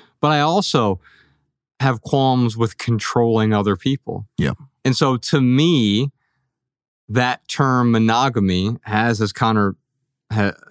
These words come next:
Speaker 1: illustrated here, it illustrated control. But what
Speaker 2: Mm.
Speaker 1: you're saying here, or you're both saying here, is it doesn't necessarily have to mean
Speaker 2: Yeah.
Speaker 1: that, right? And as we talked about with Aubrey, like, traditional monogamy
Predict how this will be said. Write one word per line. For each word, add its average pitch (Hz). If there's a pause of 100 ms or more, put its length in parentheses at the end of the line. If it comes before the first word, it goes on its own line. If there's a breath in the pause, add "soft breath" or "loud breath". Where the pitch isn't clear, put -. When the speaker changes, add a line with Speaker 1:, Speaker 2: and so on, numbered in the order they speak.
(120)
Speaker 1:
illustrated 107
here, 95 (680 soft breath)
it 131
illustrated 139 (380)
control. 110 (160)
But 127
what 139
Speaker 2:
Mm. 139
Speaker 1:
you're 156
saying 131
here, 123
or 120
you're 113
both 131
saying 101
here, 113
is 117
it 135
doesn't 147
necessarily 135
have 127
to -
mean 90 (260 soft breath)
Speaker 2:
Yeah. 78
Speaker 1:
that, 82
right? 113 (600 loud breath)
And 127 (1300)
as 156
we 151
talked 143
about 117
with 107
Aubrey, 98
like, -
traditional 143
monogamy 107